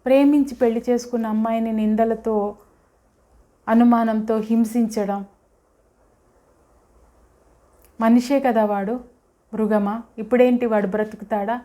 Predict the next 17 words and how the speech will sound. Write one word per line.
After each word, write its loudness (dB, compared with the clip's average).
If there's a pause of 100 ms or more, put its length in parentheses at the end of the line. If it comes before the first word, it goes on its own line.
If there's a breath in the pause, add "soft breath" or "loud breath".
ఇంకో 2
దాన్ని 0
చేసుకుని -4
దాన్ని -2
కూడా 0
అలాగే -2
నిందిస్తాడా? -6 (2000 soft breath)
ఎప్పుడు 2
నిండుతుందండి 2
వీళ్ళ -2
కడుపు? -6 (560)
ఎందరినీ 2 (380 loud breath)
ఈ 0
రకంగా 2 (600)
అది 0
చేస్తే 0
నిండుతుంది, 0